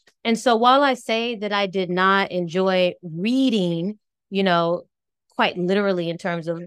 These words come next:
picking up books, 'cause I felt like at times it would just take too much space, too much time in my life.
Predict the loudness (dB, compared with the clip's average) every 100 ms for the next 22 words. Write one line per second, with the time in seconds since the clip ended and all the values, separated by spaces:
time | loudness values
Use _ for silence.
0 | -8 -4 -4 -2 -4 -4 -6 -2 -2 -2
1 | -6 -6 -6 -6 -8 -8 -10 -14 -10 -8
2 | -8 -6 -8 -8 -12 -8 -8 -8 _ _
3 | _ _ -8 0 2 2 0 -6 -18 -20
4 | -8 -2 -2 -2 -12 -6 -2 0 0 -2
5 | -10 -8 -8 -4 0 0 0